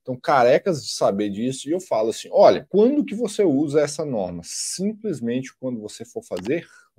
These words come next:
laudos. Única e exclusivamente pra você fazer laudos. Essa é a única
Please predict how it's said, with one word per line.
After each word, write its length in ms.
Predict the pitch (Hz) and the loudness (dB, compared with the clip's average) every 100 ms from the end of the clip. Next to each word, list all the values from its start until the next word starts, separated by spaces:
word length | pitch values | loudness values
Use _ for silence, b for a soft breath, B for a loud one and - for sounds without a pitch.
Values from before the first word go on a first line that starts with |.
| 90 | -10
laudos. 840 | 92 104 104 78 69 - - - _ - - _ _ _ _ | -2 4 4 2 -4 -18 -20 -20 _ -20 -20 _ _ _ _
Única 460 | 127 156 185 190 175 | -2 0 -4 -2 0
e 120 | 156 | 0
exclusivamente 1300 | 147 - 131 107 87 117 170 165 147 104 107 107 - | -2 -6 -8 -6 -6 -4 -2 -2 -2 -2 -4 -6 -6
pra 120 | 113 | -2
você 380 | 107 95 - 110 | -2 -2 -4 -10
fazer 540 | - 90 87 101 131 - _ - | -6 -6 -4 -2 -2 -4 _ -2
laudos. 680 | 90 95 92 78 76 - _ _ _ _ 123 | 2 4 2 0 -8 -16 _ _ _ _ -8
Essa 280 | 135 - 180 | -6 2 4
é 20 | |
a 80 | 151 | 6
única 580 | 147 180 202 196 190 | 4 2 0 0 -4